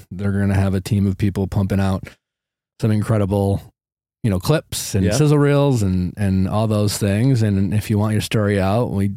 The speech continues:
Speaker 1: we promise we'll get it out.
Speaker 2: I love it.
Speaker 1: And so, again, I think we just created an environment that it makes sense for both parties.
Speaker 2: Cool. Can you share your top three episodes and, like, around downloads, or is that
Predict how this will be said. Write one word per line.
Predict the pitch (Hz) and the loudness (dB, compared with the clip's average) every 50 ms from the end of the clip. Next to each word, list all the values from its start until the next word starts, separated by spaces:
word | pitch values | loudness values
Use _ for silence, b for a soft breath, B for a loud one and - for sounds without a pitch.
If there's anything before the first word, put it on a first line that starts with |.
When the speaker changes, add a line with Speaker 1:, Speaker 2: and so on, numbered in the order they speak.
| 120 - | -8 -10
Speaker 1:
we | - 101 104 107 | -4 -2 -2 -2
promise | - - 101 98 104 101 92 - | -2 -2 0 0 0 0 0 0
we'll | 101 101 95 | -2 -2 -2
get | 92 - 113 101 | -2 -2 -2 0
it | 92 | 0
out. | 95 120 110 82 - _ _ _ _ - | 0 0 0 -2 -4 _ _ _ _ -8
Speaker 2:
I | 98 | -6
love | 98 98 101 107 110 - | -6 -4 -2 -2 -2 0
it. | 113 | 0
Speaker 1:
And | 107 107 101 | 0 0 0
so, | - - 120 110 110 107 107 104 104 - | 0 0 0 2 2 2 2 0 0 -2
again, | 110 104 113 107 101 | 0 0 0 0 2
I | 98 | 2
think | 98 101 104 | 2 2 2
we | 101 101 | 2 2
just | 92 101 95 - - | 0 0 -4 -4 -2
created | - 110 98 98 98 98 | -2 0 0 2 2 2
an | 98 95 | 2 2
environment | 95 95 92 92 92 95 95 95 92 95 92 90 - - | 2 2 2 2 2 0 2 2 2 2 0 -2 -4 -4
that | 95 95 90 92 85 - - _ _ _ _ _ | -2 -2 0 -2 -2 -6 -10 _ _ _ _ _
it | 95 92 104 101 - | -10 -6 -6 -4 0
makes | 98 98 92 92 - | 0 0 0 0 -2
sense | - - 95 92 90 87 - - | -2 0 0 0 0 -2 -2 -6
for | - - 104 92 | -4 -2 -2 -2
both | 87 92 90 90 | 0 0 -2 -2
parties. | - 90 90 92 92 87 - - _ _ | -2 -2 -2 0 -2 -2 -4 -8 _ _
Speaker 2:
Cool. | - - 120 113 - - - _ | -4 -2 -2 -2 -2 -4 -10 _
Can | - - 147 151 175 180 | 0 0 2 2 0 0
you | 175 180 175 | 0 0 -2
share | 156 - - - 131 127 127 123 123 | -2 -2 -2 -2 0 0 0 0 -2
your | 117 104 104 107 | -2 -2 -2 -4
top | 104 - - 113 110 107 - | -6 -6 -6 -6 -6 -6 -8
three | - - - 110 107 101 98 | -12 -12 -6 -4 -2 -2 -2
episodes | 98 98 _ - 104 - - 110 104 104 101 101 101 101 98 98 - | -2 -4 _ -6 -6 -4 -2 -2 0 0 0 0 -2 -2 -4 -4 -6
and, | - - 101 98 92 92 | -6 -4 -4 -2 -2 -2
like, | 92 92 95 - | -2 -2 -4 -4
around | - 95 95 95 95 92 95 98 98 101 107 101 - | -4 -4 -2 -2 -2 -2 -2 -2 -2 -2 -2 -4 -6
downloads, | - - - 110 117 107 110 113 113 120 117 120 120 120 110 104 | -10 -12 -6 -4 -2 0 0 0 0 0 2 0 0 0 -2 -2
or | 101 | -2
is | 95 87 | -2 -2
that | 92 92 90 - - | -4 -6 -8 -8 -12